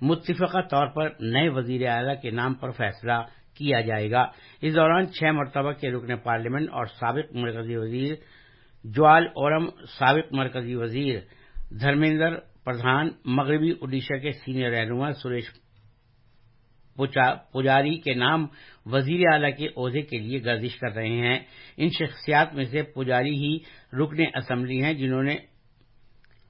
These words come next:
ब्राजराज नगर असेंबली हलके से जीत हासिल की है। वजीर आला की हलफ बर्दारी की तकरीब में नामजद वजीर आजम नरेंद्र मोदी, बीजेपी सदर जेपी नड्डा, सीनियर बीजेपी रहनुमा अमित शाह और एनडीए की हुक्मरानी वाली रियासतों के वज़राए आला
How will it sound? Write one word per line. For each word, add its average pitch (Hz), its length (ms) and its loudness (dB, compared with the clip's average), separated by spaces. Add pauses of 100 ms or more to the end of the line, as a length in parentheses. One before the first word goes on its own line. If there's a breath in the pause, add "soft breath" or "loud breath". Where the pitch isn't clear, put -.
(140)
ब्राजराज 151 540 6
नगर 143 260 2
असेंबली 135 440 -2
हलके 120 320 -4
से 123 380 -6
जीत 127 340 -6
हासिल 113 280 -6
की 123 200 -6
है। 123 240 -2 (360 loud breath)
वजीर 160 340 4
आला 180 180 6
की 185 160 -4
हलफ 170 220 -2
बर्दारी 139 420 0
की 156 120 -8
तकरीब 131 400 -6
में 151 120 -4
नामजद 127 600 -4
वजीर 120 400 -6
आजम 127 280 -4
नरेंद्र 117 340 -4
मोदी, 117 340 -8
बीजेपी 117 460 -10
सदर 131 280 -8
जेपी 113 340 -10
नड्डा, 110 380 -4 (440 loud breath)
सीनियर 170 420 2
बीजेपी 139 500 -2
रहनुमा 127 380 0
अमित 123 360 -4
शाह 135 340 -4
और 127 400 -4
एनडीए 127 360 -4
की 139 160 -10
हुक्मरानी 120 480 -4
वाली 117 300 -4
रियासतों 117 560 -8
के 135 140 -10
वज़राए 113 340 -6
आला 127 380 0